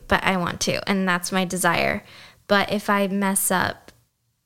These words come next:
no matter what, like, God's love is not gonna leave me, and God's grace is not gonna leave me. Like, no matter what happens, like,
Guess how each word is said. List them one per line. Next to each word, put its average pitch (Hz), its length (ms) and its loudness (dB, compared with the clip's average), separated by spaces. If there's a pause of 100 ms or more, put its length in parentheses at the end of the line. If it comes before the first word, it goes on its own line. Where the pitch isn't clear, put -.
(420)
no 202 200 0
matter 208 380 0
what, 180 220 0
like, 180 180 -4
God's 185 340 -2
love - 200 -2
is - 180 0
not 73 200 -4
gonna - 220 -10
leave - 280 -12
me, - 240 -10
and 196 180 -2
God's 180 260 -2
grace - 360 -6
is 190 120 -8
not 180 160 -4
gonna 180 200 -2
leave 175 280 -2
me. 175 160 0
Like, - 220 -8
no 190 100 -2
matter 180 320 -2
what 180 240 -2
happens, 180 680 -4
like, - 320 -6